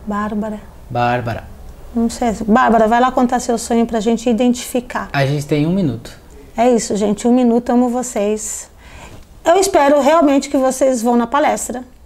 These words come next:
Speaker 1: Porque, um, vamos falar tudo sobre karma e tudo sobre dharma.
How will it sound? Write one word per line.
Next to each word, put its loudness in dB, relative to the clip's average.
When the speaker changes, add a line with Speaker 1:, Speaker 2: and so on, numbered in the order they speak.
Speaker 1:
Porque, -6
um, 2
vamos -2
falar -2
tudo 2
sobre 0
karma 0
e -4
tudo 2
sobre 2
dharma. 0